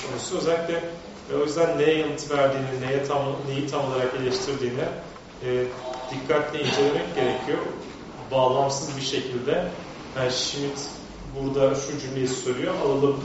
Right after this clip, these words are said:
iki bin onlu yıllar Türkiye'sini aynen onu vurgulayalım gibi bir tavır, e, hem felsefi açıdan hem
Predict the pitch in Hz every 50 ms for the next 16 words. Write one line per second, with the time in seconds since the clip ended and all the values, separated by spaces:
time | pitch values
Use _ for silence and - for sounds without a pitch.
0 | - - - - 135 131 131 127 127 - - - - - - - - - 143 135
1 | 131 131 131 131 127 120 123 123 123 123 - - 143 - 131 127 123 - - 180
2 | - - 151 139 139 143 147 143 - - - - - - - - - - 135 139
3 | 147 151 147 143 139 139 139 143 143 - - - 143 139 139 131 135 131 131 -
4 | 143 143 143 - - - - - - 143 135 131 135 135 135 139 - - - -
5 | - - 156 156 151 151 - 147 135 135 - - - - - 139 139 131 - 131
6 | 135 131 135 139 139